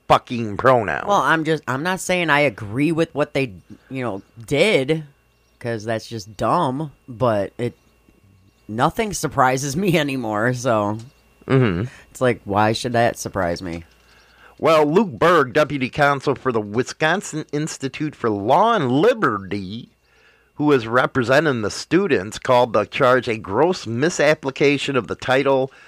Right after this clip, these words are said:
Speaker 1: uh, six, whatever the fuck it is, sexual harassment charge.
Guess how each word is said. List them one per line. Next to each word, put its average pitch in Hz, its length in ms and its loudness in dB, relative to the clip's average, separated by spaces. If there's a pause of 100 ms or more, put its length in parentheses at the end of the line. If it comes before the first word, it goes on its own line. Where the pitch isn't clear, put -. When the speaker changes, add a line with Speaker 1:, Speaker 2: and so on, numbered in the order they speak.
(360)
Speaker 1:
uh, 82 680 2
six, - 600 -4
whatever 113 340 2
the 90 60 -4
fuck 92 320 -4
it 87 80 -8
is, 92 340 -8 (340)
sexual 170 760 2
harassment 113 640 0
charge. 71 800 0